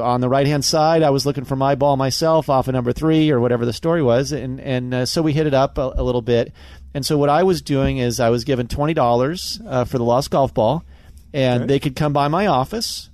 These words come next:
Speaker 1: or I just meet 'em at the course. And, uh, everybody at the courses started to be, I was the lost golf ball guy, and people couldn't figure
Speaker 2: Oh,
Speaker 1: out.
Speaker 2: that's funny.
Speaker 1: They couldn't f-, why would you pay twenty dollars to get your golf ball back?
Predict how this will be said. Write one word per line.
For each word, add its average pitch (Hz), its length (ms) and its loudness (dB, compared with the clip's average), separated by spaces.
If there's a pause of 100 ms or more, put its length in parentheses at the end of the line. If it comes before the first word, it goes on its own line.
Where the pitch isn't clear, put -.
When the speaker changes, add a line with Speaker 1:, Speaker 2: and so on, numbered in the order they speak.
(140)
Speaker 1:
or 156 120 0
I 143 120 4
just 147 240 -8
meet 143 100 -2
'em 143 80 0
at 156 100 -2
the 202 60 -4
course. 151 560 -2 (100)
And, 139 420 0
uh, 135 160 0 (180)
everybody 135 800 0
at 127 100 -4
the 151 80 -8
courses 175 560 -2
started 135 380 -2
to 135 100 -4
be, 135 160 -2
I 139 140 2
was 147 200 0
the 139 140 0
lost 131 320 0
golf 175 260 0
ball 143 180 -2
guy, 101 200 -4
and 113 100 -6
people 143 260 -6
couldn't 160 260 -4
figure 147 320 -4
Speaker 2:
Oh, 131 40 2
Speaker 1:
out. 127 180 2
Speaker 2:
that's - 180 -6
funny. 202 420 -10
Speaker 1:
They 156 120 2
couldn't 196 280 -2
f-, - 160 -14
why 175 180 0
would 226 160 0
you 214 80 -4
pay 196 180 0
twenty 196 280 -2
dollars 196 360 2
to 185 80 -2
get 175 180 0
your - 80 -4
golf 226 280 0
ball 214 160 2
back? 90 380 -4